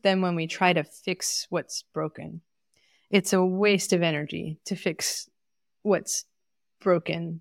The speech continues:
for the most part, but when you can amplify your strengths and figure out how to use them productively so that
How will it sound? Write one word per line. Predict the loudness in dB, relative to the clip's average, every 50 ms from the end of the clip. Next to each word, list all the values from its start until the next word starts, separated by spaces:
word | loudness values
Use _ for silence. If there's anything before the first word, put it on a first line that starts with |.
| _ -8
for | -2 0 2 2
the | 2 0
most | 0 0 -2 -2 -2
part, | 2 2 2 2 2 0
but | 0 0 0
when | 0 0 0 2 2
you | 2 0 0
can | 0 0 0 0 2 2 2 0 0 -2 -4 _ _ _ _ _ 2
amplify | 4 4 4 4 2 0 -2 0 0
your | 0 0 0 -2
strengths | -4 -4 -2 -2 -2 -2 -4 -6
and | -10 -8
figure | -6 -6 -4 -2 0 0
out | 0 -2 -2 -6
how | -12 -18 -10 -6 -2 -2 -2
to | -2 -2 -4
use | -4 -4 -2 -2 -2 -2 -2 -4 -4 -6
them | -8 -8 -8
productively | -6 -6 -6 -2 -2 -4 -4 -4 _ -12 -12 -10 -10 -12 -10 -8
so | -6 -6 -6 -4 -2 -2 0 2 2 4
that | 4 4 4 4 2 0 -2